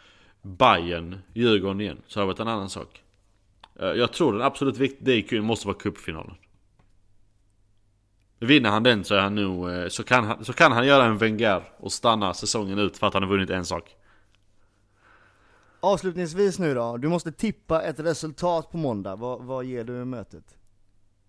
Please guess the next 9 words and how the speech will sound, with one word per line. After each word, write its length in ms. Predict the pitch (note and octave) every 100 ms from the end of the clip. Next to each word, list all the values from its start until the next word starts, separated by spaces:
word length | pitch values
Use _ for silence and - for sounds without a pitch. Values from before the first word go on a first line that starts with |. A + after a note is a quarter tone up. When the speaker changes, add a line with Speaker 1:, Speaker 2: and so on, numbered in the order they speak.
| _ _ _ _ _ _ _ _ _ _ _
Speaker 1:
Åh, 80 | - -
fy 60 | -
fan. 400 | - - - - - _ _ _ _ _ _ _ _ _ _ -
Eh, 580 | - C#2+ D2+ - - - - - _ _ _ _ - - - - - -
jag 380 | A2+ A#2 G#2+ -
tippar 420 | - A#2+ - G2+
att 420 | - G2 - - - - - - _ - _ _ _ _ _ _
I 220 | A#2 A2+
F 80 | G2+